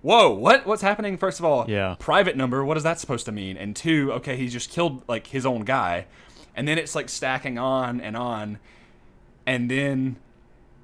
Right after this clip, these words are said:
Speaker 1: people are, like, still killing each other. You're getting more of these details. And you don't ever really realize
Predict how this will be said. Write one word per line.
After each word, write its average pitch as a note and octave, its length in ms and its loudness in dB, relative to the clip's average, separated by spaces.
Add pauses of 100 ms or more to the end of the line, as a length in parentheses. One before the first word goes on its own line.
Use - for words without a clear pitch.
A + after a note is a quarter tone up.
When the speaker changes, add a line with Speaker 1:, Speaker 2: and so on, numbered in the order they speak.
(180)
Speaker 1:
people A2+ 300 -8
are, D#2+ 60 -8
like, F2+ 160 -10
still G2 280 -8
killing D3 340 -4
each D3+ 200 -4
other. C#3+ 300 2
You're A2+ 140 -4
getting A#2 220 -6
more A2 100 -6
of G#2 60 -6
these G2+ 120 -12
details. C3 440 -4 (140)
And B2 380 -6
you C#3 160 0
don't A3+ 220 0
ever E3 260 0
really B2+ 600 -2 (100)
realize A2 920 -2